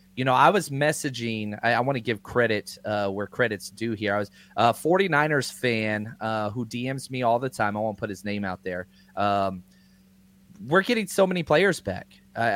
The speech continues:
I mean, one, Dre Greenlaw, Azeez, Eric Armstead, uh, Jason Verrett. Like,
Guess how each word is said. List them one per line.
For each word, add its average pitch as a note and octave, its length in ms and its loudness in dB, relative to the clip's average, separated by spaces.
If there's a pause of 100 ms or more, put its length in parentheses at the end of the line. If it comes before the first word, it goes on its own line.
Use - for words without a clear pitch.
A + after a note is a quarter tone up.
I C3 40 6
mean, C3+ 280 0
one, F#3 640 6 (320)
Dre D#3 200 6
Greenlaw, B2+ 600 0 (200)
Azeez, B2+ 680 -2 (180)
Eric A2+ 220 -2
Armstead, B2 800 2 (200)
uh, G#2 280 -2 (180)
Jason A2 400 -4
Verrett. A#2+ 640 0 (160)
Like, G#2+ 340 -6